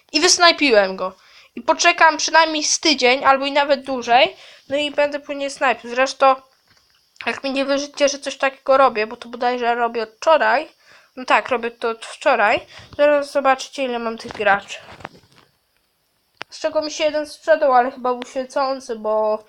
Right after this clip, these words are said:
bo próbowałem sprzedawać za piętnaście tysięcy, ale tylko jeden się sprzedał.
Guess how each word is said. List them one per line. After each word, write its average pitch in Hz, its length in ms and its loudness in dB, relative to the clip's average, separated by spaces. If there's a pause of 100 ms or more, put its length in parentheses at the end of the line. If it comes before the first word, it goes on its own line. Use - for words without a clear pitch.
(280)
bo 240 100 -10
próbowałem 247 680 0
sprzedawać 247 640 2
za 247 80 -6
piętnaście 247 400 -8
tysięcy, 254 440 -4
ale 233 100 -2
tylko 226 180 -8
jeden 233 280 0
się - 140 -12
sprzedał. 220 640 0